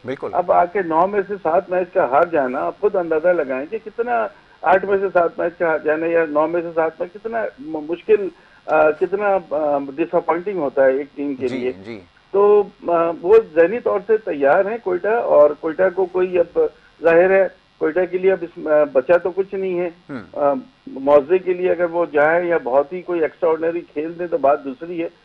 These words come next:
Speaker 1: हम्म।
Speaker 2: लेकिन जीत के लिए बहरहाल उनको जाना चाहिए, हिम्मत नहीं हारनी चाहिए,
Speaker 1: हम्म।
Speaker 2: आगे कुछ भी हो जीत के लिए जाना चाहिए। अब नवाज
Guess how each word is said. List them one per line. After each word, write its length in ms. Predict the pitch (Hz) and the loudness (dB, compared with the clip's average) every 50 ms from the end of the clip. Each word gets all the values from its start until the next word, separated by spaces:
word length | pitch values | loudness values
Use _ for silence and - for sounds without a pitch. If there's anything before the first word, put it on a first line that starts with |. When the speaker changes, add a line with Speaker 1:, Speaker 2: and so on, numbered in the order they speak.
| _ | _
Speaker 1:
हम्म। 100 | 127 127 113 | -16 -8 -8
Speaker 2:
लेकिन 180 | 214 226 269 | -6 -6 -6
जीत 280 | 240 185 196 240 254 254 - | -8 -6 -6 -8 -8 -6 -6
के 80 | 233 | -6
लिए 140 | 226 220 214 | -2 -2 0
बहरहाल 320 | 180 175 165 165 185 202 190 | 2 2 2 4 4 2 0
उनको 280 | 185 180 175 165 180 | -2 -6 -4 -6 -2
जाना 260 | 156 151 139 139 156 | 0 0 0 0 -2
चाहिए, 340 | 160 - 160 151 170 190 180 | -4 -2 -2 -4 -2 -2 -4
हिम्मत 340 | 156 165 165 175 190 196 170 160 | -4 -4 -2 0 -2 -2 0 -6
नहीं 160 | 185 214 202 | -6 -4 -2
हारनी 280 | 175 156 139 139 147 143 | -2 -2 -2 -2 -6 -6
चाहिए, 360 | - 143 131 131 139 151 185 | -2 0 0 0 0 -4 -6
Speaker 1:
हम्म। 400 | 190 - _ _ _ - 120 101 92 | -8 -8 _ _ _ -20 -20 -12 -2
Speaker 2:
आगे 260 | - 147 160 160 190 185 | 0 0 2 2 2 0
कुछ 220 | 185 180 185 185 | 0 -4 -4 -4
भी 140 | 202 214 202 | -8 -4 -4
हो 220 | 170 156 185 - - _ _ _ _ _ 135 | -4 -4 -4 -8 -10 _ _ _ _ _ -10
जीत 200 | 139 185 226 208 _ | -8 -8 -8 -8 _
के 80 | 220 220 | -12 -10
लिए 120 | 208 190 | -8 -2
जाना 260 | 165 156 147 147 170 | 2 2 2 2 2
चाहिए। 340 | - - 175 170 175 180 185 | -2 0 0 2 2 2 0
अब 200 | 196 185 165 156 | 0 0 0 2
नवाज 260 | 147 143 151 175 202 | 4 4 6 6 4